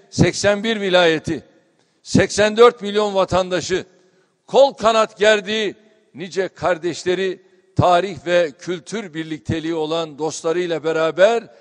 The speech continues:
hedeflerine kilitlenmiş vaziyettedir. Tabii bu tabloyu tersine çevirmek,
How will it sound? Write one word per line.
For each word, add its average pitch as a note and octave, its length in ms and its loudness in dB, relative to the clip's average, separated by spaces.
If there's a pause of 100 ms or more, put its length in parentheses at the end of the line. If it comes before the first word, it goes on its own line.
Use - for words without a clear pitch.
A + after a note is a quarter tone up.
(200)
hedeflerine E3+ 960 -2 (320)
kilitlenmiş D#3+ 840 -10
vaziyettedir. A#2+ 760 -14 (1040)
Tabii C4+ 360 -4
bu C#4 80 -12
tabloyu A#3+ 540 2
tersine A3 520 0
çevirmek, G#3 560 -4